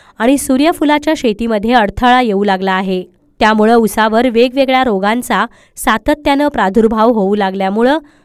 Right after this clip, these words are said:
आता ऊस शेती बंद केल्याची माहिती स्थानिक शेतकऱ्यांनी दिली. दरम्यान, कृषी विभागाच्या स्थानिक कार्यालयानंही या परिस्थितीविषयी माहिती दिली. जिल्ह्यातील ऊस क्षेत्र कमी झालं आहे, पण केवळ हवामानातील बदलांमुळे नाही, तर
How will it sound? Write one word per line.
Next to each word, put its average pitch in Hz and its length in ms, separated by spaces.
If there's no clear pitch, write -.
आता 247 260
ऊस 285 360
शेती 285 280
बंद 220 280
केल्याची 208 400
माहिती 220 500
स्थानिक 262 480
शेतकऱ्यांनी 196 600
दिली. 185 340
दरम्यान, 247 380
कृषी 269 320
विभागाच्या 247 580
स्थानिक 233 440
कार्यालयानंही 208 920
या 262 160
परिस्थितीविषयी 240 880
माहिती 202 360
दिली. 185 300
जिल्ह्यातील 254 500
ऊस 285 220
क्षेत्र 262 400
कमी 220 320
झालं 202 260
आहे, 196 300
पण 294 120
केवळ 262 320
हवामानातील 294 720
बदलांमुळे 208 600
नाही, 208 440
तर 277 120